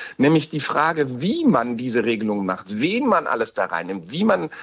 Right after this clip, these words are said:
mit der sogenannten Frage von leichter Fahrlässigkeit umgeht, und ich könnte da sehr weit in Details gehen, dann ist das das typische Beispiel. Der Kern der Lieferkettenfrage ist richtig, nämlich zu sagen, wir müssen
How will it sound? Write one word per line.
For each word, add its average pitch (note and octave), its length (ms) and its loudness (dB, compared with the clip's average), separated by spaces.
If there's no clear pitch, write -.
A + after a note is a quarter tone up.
mit C3 140 0
der D#3 80 6
sogenannten D3+ 520 0
Frage D3 400 0
von C3+ 240 0
leichter F3 340 0
Fahrlässigkeit A2+ 640 -4
umgeht, G2 200 -6
und G#2 80 -6
ich A#2 100 -4
könnte D3+ 180 -2
da C#3 140 2
sehr F#3 200 2
weit G3+ 140 0
in E3 140 -6
Details C#3+ 340 -4
gehen, G2 120 -4
dann A2+ 120 0
ist - 160 -4
das - 80 -2
das A#2+ 160 0
typische C#3 380 0
Beispiel. D3 500 0
Der - 120 2
Kern A#3 640 -2
der A#3+ 100 4
Lieferkettenfrage E3+ 920 -2
ist - 240 -4
richtig, A#2+ 320 -2
nämlich A#2+ 200 0
zu A2+ 140 -6
sagen, A#2 420 2
wir G#2 120 -2
müssen C#3+ 600 0